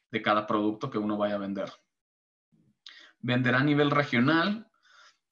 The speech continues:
ah, nacional o mundial? Algunas de las ciudades o estados, algunos negocios prefieren solamente vender dentro del estado a algunas ciudades. Al-, algunos prefieren ciertos estados, solamente los que se encuentran alrededor,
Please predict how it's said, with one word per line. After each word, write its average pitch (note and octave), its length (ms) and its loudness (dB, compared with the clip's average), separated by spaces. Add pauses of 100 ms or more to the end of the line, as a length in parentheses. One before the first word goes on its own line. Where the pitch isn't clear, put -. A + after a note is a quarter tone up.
(120)
ah, A#2 180 4
nacional A#2 600 2
o C3+ 80 -2
mundial? B2 600 2 (400)
Algunas B2+ 380 0
de D3 80 4
las C#3 120 2
ciudades C#3 500 0
o D3 40 0
estados, D3+ 580 2
algunos D3 320 2
negocios C#3+ 360 0
prefieren C3 400 -2
solamente B2 680 0 (640)
vender A2+ 560 2 (200)
dentro B2+ 600 0
del A#2+ 140 2
estado C3+ 540 2
a A2+ 80 2
algunas A2 560 -4
ciudades. A2 640 -2 (720)
Al-, A2+ 400 4
algunos A#2+ 320 2
prefieren A#2+ 380 -2
ciertos B2+ 480 -4
estados, B2+ 420 2
solamente A2+ 680 0
los A2 200 -2
que A2+ 80 -10
se G#2+ 100 -6
encuentran A2+ 460 -2
alrededor, G#2+ 520 -4